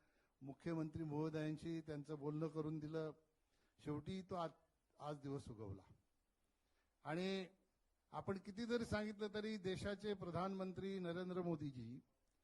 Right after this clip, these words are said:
राज्याचे मुख्यमंत्री देवेंद्रजी या दोघांसाठी एकच वाक्य सांगेन की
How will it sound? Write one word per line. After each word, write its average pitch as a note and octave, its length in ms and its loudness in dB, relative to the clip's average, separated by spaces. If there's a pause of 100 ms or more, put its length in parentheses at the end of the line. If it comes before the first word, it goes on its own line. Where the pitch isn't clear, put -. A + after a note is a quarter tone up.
(440)
राज्याचे F3+ 540 2
मुख्यमंत्री F#3 640 0
देवेंद्रजी E3 800 4 (1200)
या D#3 140 0
दोघांसाठी D#3 640 0
एकच F3 240 -8
वाक्य C#3 300 -8
सांगेन G#2+ 420 -10 (1000)
की D3+ 60 -14